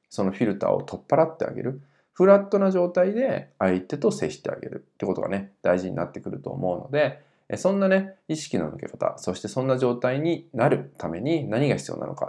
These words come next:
っていうのをね、考えてもらえたらと思いますのでね、ぜひ意識しながらですね、えー、相手とのね、コミュニケーションをやってみてください。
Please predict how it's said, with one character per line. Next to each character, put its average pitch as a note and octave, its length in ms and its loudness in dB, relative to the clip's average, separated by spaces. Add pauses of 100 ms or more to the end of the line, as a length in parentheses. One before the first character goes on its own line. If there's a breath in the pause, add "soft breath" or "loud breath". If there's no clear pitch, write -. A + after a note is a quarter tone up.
っ - 20 -20
て - 80 -6
い - 60 -4
う - 20 -6
の - 60 -8
を - 20 -8
ね、 A#2 260 -2
考 E2+ 240 -6
え D#2+ 60 -2
て - 140 -10
も - 100 -8
ら D2+ 80 -4
え - 60 -6
た - 120 -8
ら - 80 -10
と E3 140 4
思 E2 300 -2
い - 40 -8
ま D#2+ 120 -8
す - 100 -18
の - 100 -14
で - 80 -10
ね、 A#2 240 0 (200 loud breath)
ぜ A#2+ 120 4
ひ B2+ 200 0 (180)
意 D#3 100 2
識 - 320 -4
し - 120 -10
な F#2 100 2
が - 140 -4
ら - 60 -8
で - 40 -12
す - 140 -2
ね、 C#3+ 280 0
え - 220 -10
ー、 - 60 -16
相 G2 160 2
手 - 80 -4
と - 80 -6
の - 80 -6
ね、 D#3 200 -2
コ - 140 -4
ミ F2+ 120 0
ュ - 20 -4
ニ F2+ 80 -6
ケ F2+ 160 -2
ー F2 60 -2
シ - 120 -12
ョ - 40 -10
ン - 20 -10
を - 360 2
や - 120 -8
っ - 20 -12
て - 300 -4
み F#2+ 80 -6
て - 120 -8
く - 120 -12
だ - 160 -6
さ - 300 4
い。 A#3+ 120 6